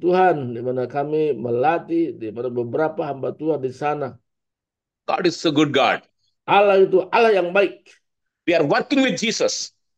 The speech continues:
Speaker 1: Nah, kalau kita berjalan bersama Yesus.
Speaker 2: Jesus is our captain.
Speaker 1: Di mana Yesus adalah kapten kita.
Speaker 2: So we are in the work, we are in the winning team.
Speaker 1: Nah, di mana kita dalam kondisi pelayanan.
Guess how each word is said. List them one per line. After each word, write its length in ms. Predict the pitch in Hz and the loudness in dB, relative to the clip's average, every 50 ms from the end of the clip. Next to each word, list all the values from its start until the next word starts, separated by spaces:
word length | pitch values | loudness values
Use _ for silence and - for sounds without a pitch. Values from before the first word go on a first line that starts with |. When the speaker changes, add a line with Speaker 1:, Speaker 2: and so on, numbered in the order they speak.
| _ _ _ | _ _ _
Speaker 1:
Nah, 160 | 127 127 127 | -8 -8 -6
kalau 160 | 277 320 - - | -4 -4 -4 0
kita 100 | - 175 | 0 0
berjalan 560 | 165 160 180 160 131 - 208 233 240 233 226 | 2 2 -2 -2 0 2 2 4 4 2 -4
bersama 320 | 214 220 180 220 202 185 180 | -6 -4 -4 -4 0 0 4
Yesus. 560 | 185 185 175 170 175 170 147 - _ _ _ _ _ _ _ _ _ _ _ _ _ _ _ _ _ | 6 6 4 4 2 -6 -8 -8 _ _ _ _ _ _ _ _ _ _ _ _ _ _ _ _ _
Speaker 2:
Jesus 320 | - 220 226 - 262 220 - | -6 -4 -4 -2 -4 -4 -2
is 140 | 233 190 208 | -2 -2 -2
our 100 | 190 190 | -2 -2
captain. 560 | - 196 196 196 - - 185 120 185 - - _ _ _ _ _ _ | -4 -6 -8 -8 -8 -8 -8 -8 -8 -10 -16 _ _ _ _ _ _
Speaker 1:
Di 80 | - 156 | -8 -6
mana 300 | 180 214 220 226 226 220 | -6 -4 -4 -2 -2 -2
Yesus 260 | 190 196 226 202 220 | -2 -2 -2 -2 0
adalah 160 | 226 233 202 | 0 0 0
kapten 460 | - 247 240 233 - _ 233 196 196 | 2 0 0 0 0 _ -4 -4 -2
kita. 480 | - 233 185 214 226 247 269 247 190 - _ _ _ _ _ _ _ _ | -8 -8 -4 -2 -2 -2 -2 -4 -6 -12 _ _ _ _ _ _ _ _
Speaker 2:
So 180 | - - - 180 | -8 -6 -4 -2
we 220 | 147 151 226 226 | -2 0 0 0
are 160 | 233 254 233 | 0 0 0
in 80 | 220 208 | 0 0
the 100 | 214 202 175 | 0 0 0
work, 260 | 143 170 190 185 - - - - | 0 -2 -2 -2 -4 -8 -12 -8
we 160 | 135 151 190 | -6 -4 -4
are 100 | 226 240 | -2 -2
in 80 | 226 226 | -2 -2
the 80 | 202 | -2
winning 380 | 180 170 226 262 277 277 262 208 | -2 -2 -2 -2 0 -2 -2 -2
team. 340 | - 214 151 104 95 - _ _ _ _ _ _ _ _ _ | -4 -6 -8 -8 -10 -14 _ _ _ _ _ _ _ _ _
Speaker 1:
Nah, 220 | 147 165 170 165 | -6 -4 -4 0
di 80 | 170 190 | 0 0
mana 320 | 196 214 220 220 220 214 | 0 0 -4 -6 -6 -8
kita 400 | 208 - 240 226 - - 233 233 | -8 -8 -12 -8 0 0 0 2
dalam 320 | 214 214 202 202 - - 185 | 2 2 0 0 0 -2 -4
kondisi 320 | 196 175 180 214 185 208 | -4 -2 -2 -2 -4 -4
pelayanan. 640 | 185 180 180 180 180 175 175 190 220 220 208 180 143 | -6 -4 -2 0 2 0 0 0 -2 -4 -4 -6 -10